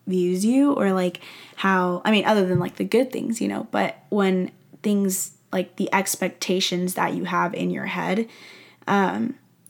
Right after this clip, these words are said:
I don't ever want to sway you or create any expectations in your brain for what, you know, anything. 'Cause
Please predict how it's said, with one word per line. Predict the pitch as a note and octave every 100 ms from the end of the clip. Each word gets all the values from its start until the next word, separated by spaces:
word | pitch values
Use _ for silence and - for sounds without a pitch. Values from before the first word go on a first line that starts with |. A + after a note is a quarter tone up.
| -
I |
don't | G3 F#3+
ever | F#3 F#3
want | F#3 F3+ E3+
to | -
sway | F#3+ - F#3 F#3 F3+
you | F3+ F3+
or | F3 G#2 G#3
create | - F#3+ F#3 - -
any | F#3+ F#3
expectations | F3 - F#3+ F#3+ F#3 F#3+ F#3
in | F#3 F3+
your | F3+
brain | G3 F3 F3
for | F3+ - F#3 F3
what, | F#3+ F#3 F3 - _ _ _ _ _
you | - F#3+
know, | E3+ F#3+ G#3 - - _ _ _ -
anything. | A3 A3 F#3+ F#3+
'Cause | A#3+